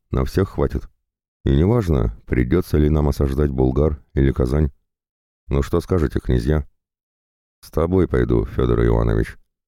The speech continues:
Князь Пронский горячо и ожидаемо поддержал моё предложение. А вот Олег Иванович немного помолчал, прежде чем ответить, после чего с усмешкой потянулся к котлу. «Ты вначале с Дмитрием Иоанновичем потолкуй,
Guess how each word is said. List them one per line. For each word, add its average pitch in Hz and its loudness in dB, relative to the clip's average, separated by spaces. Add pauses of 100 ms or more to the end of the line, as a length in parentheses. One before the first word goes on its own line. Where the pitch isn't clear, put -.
(300)
Князь 71 2
Пронский 101 0
горячо 87 0 (120)
и - 0
ожидаемо 101 2
поддержал 73 0
моё 69 2
предложение. 55 -2 (680)
А 62 -2
вот 65 0
Олег 62 0
Иванович 65 0
немного 65 2
помолчал, 62 -2 (720)
прежде 98 2
чем 85 0
ответить, 95 0 (200)
после 69 0
чего 85 -2
с - -6
усмешкой 71 -2
потянулся 62 -2
к - -20
котлу. 57 -4 (920)
«Ты 101 4
вначале 87 2
с 73 -4
Дмитрием 80 2
Иоанновичем 73 0
потолкуй, 60 -2